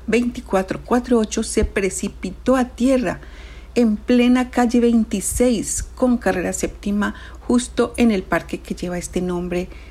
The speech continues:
del barrio, Jorge Isaacs. Estamos hablando en plena ciudad, a pocos metros de la antigua estación del ferrocarril, donde hacen fila los taxis para acceder a la terminal de transportes.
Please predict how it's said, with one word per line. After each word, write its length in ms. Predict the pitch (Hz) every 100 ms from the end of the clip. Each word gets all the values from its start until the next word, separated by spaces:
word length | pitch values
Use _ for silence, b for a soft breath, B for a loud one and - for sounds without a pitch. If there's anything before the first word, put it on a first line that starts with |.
| -
del 240 | 180 175
barrio, 360 | - 147 - - -
Jorge 300 | 180 175 -
Isaacs. 600 | 190 - - - - - B B -
Estamos 400 | - 190 208 208
hablando 360 | 185 180 185
en 100 | 196
plena 600 | - 226 208 214 233 254 -
ciudad, 600 | - - 175 180 175 170 B B B
a 200 | - -
pocos 460 | - 254 262 254 254
metros 520 | 233 214 - 185 -
de 80 | 190
la 140 | 185
antigua 440 | 175 165 240 240 247
estación 460 | 240 220 - 190
del 140 | 185 208
ferrocarril, 680 | 202 190 202 240 233 240 240 B B -
donde 380 | 233 262 - 208
hacen 380 | 190 - 196
fila 320 | - 214 202 220
los 260 | 226 -
taxis 340 | - 208 - 233
para 220 | - 262
acceder 640 | 233 - 180 190 247 202 -
a 80 | 202
la 160 | 208
terminal 640 | - 208 196 185 185 175 180
de 80 | 190
transportes. 1000 | 185 175 160 - - 147 143 - -